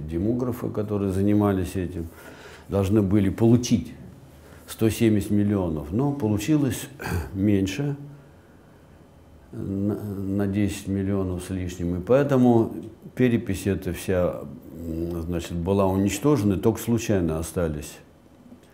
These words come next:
э, фрагменты этой переписи, э, недавно, э, восстановленные.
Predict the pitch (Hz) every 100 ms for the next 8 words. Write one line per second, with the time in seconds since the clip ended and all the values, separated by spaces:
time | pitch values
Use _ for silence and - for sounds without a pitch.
0 | - - - - - 80 78 80 78 78
1 | 78 - - 78 80 85 80 - 85 80
2 | 64 - 78 78 80 65 - - - 78
3 | 82 - 107 107 107 90 85 90 82 80
4 | 82 131 139 143 139 - 139 127 - -
5 | - - - 120 110 104 98 98 107 110
6 | 110 113 117 110 104 101 98 - - -
7 | 85 85 85 82 82 82 98 92 113 110
8 | 104 95 95 92 90 85